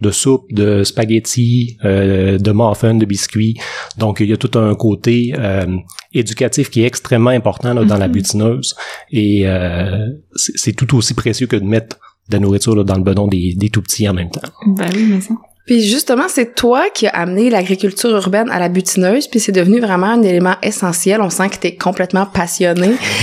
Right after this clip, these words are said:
Speaker 3: Euh, puis comment, comment, au fond, ça s'intègre dans les activités de l'organisme ?
Speaker 1: Ben, dans le fond, moi, le, le,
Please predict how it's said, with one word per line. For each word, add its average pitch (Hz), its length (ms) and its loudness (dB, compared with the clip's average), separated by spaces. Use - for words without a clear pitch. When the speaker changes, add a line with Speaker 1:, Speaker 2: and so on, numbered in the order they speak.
Speaker 3:
Euh, 175 600 0
puis 226 200 0
comment, 262 380 0
comment, 233 220 2
au 285 40 -2
fond, 294 100 0
ça 247 120 0
s'intègre 202 520 -2
dans 180 100 -2
les 175 160 0
activités 170 400 -2
de 185 80 0
l'organisme ? 170 600 0
Speaker 1:
Ben, 120 60 0
dans 120 60 2
le 113 60 0
fond, 143 140 0
moi, 131 160 2
le, 110 260 2
le, 98 1200 0